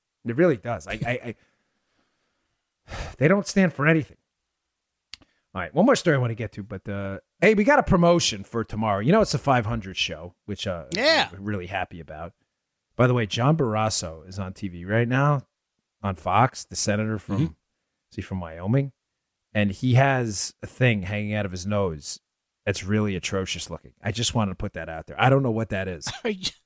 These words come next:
Speaker 1: I really, it lo-, it's either it's a mutant hair that's, like, an inch or two thick. That is really strange looking.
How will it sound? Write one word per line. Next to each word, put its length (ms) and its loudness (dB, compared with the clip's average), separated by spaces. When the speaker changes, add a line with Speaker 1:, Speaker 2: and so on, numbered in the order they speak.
Speaker 1:
I 120 4
really, 340 2
it 60 -6
lo-, 220 -6
it's 300 0
either 240 6
it's 140 4
a 80 2
mutant 520 2
hair 440 6
that's, 240 -4
like, 160 -2
an 120 6
inch 200 4
or 60 2
two 180 0
thick. 220 0
That 160 6
is 160 0
really 240 2
strange 420 -2
looking. 240 -10